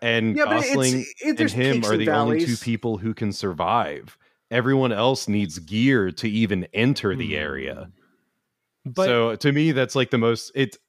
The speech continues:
Speaker 1: and I didn't even, I did not come up with this myself. Someone,
Speaker 3: But
Speaker 1: like, offhandedly mentioned it. <laughs> And
Speaker 3: Uh-huh.
Speaker 1: it's like, yeah, that makes sense.
Speaker 3: So I actually thought the opposite, but that is a good point.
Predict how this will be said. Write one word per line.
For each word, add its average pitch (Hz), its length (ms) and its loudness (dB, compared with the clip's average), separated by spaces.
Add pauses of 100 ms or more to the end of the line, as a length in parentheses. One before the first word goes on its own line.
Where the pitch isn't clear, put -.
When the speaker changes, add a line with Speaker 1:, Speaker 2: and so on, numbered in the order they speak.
(140)
Speaker 1:
and 123 140 0
I 139 120 2
didn't 135 260 0
even, 120 440 0
I 98 140 -4
did 98 120 -4
not 104 200 0
come 101 180 -4
up 98 140 -2
with 85 80 -4
this 95 200 -6
myself. 104 560 -2 (380)
Someone, 120 340 2
Speaker 3:
But - 20 -4
Speaker 1:
like, 101 220 0
offhandedly 104 680 0
mentioned 104 440 -4
it. 127 180 -2
<laughs> - 20 -14
And 135 100 -6 (140)
Speaker 3:
Uh-huh. 127 300 0
Speaker 1:
it's 131 100 -6
like, 90 200 -4
yeah, 87 140 -2
that 80 160 -6
makes 76 180 -12
sense. 71 400 -14 (420)
Speaker 3:
So 196 420 0 (240)
I 202 180 0
actually 254 240 0
thought 208 260 0
the - 100 -6
opposite, 151 680 -2
but 160 80 -4
that 185 140 4
is 220 160 2
a 202 60 2
good 151 200 4
point. 160 440 0